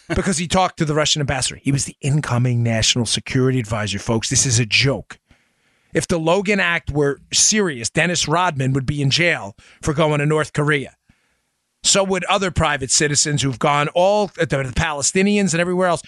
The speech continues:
trying to conduct, quote, diplomacy. Why am I bringing up this old story again?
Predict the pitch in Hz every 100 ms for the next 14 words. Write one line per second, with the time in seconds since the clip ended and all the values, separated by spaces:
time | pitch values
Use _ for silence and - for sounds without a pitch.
0 | - - 208 196 190 180 - 175 180 -
1 | - 170 147 156 - 165 151 - - _
2 | _ _ _ _ _ _ _ _ _ _
3 | _ _ - - - 151 170 220 202 170
4 | 165 160 151 143 123 120 113 107 101 95
5 | - 101 95 95 98 131 104